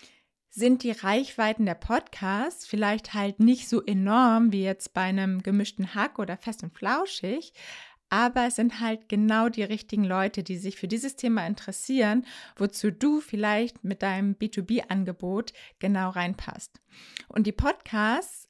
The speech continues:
haben als Mikroinfluencer meistens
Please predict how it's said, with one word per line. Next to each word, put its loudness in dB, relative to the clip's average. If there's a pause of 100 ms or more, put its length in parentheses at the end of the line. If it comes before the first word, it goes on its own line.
haben 0 (200)
als -4
Mikroinfluencer -2
meistens 0